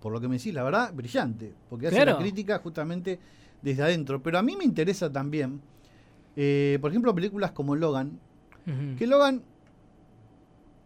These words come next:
Speaker 1: intenta, o sea, es una película de superhéroes,
Speaker 2: Sí.
Speaker 1: claramente, porque hay poderes, porque hay mutantes, etcétera. Pero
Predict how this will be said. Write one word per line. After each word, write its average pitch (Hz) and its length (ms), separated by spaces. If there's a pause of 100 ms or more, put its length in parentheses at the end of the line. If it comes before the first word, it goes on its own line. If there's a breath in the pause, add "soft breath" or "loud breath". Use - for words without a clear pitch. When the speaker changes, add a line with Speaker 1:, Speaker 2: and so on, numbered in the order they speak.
(120)
Speaker 1:
intenta, 220 720 (480)
o - 60
sea, 156 160
es 247 120
una 135 160
película 117 280
de 107 60
superhéroes, 90 540
Speaker 2:
Sí. - 200
Speaker 1:
claramente, 151 540 (400)
porque - 220
hay 101 60
poderes, 190 460
porque 110 200
hay 101 40
mutantes, 113 520
etcétera. 127 520 (1500 soft breath)
Pero 208 300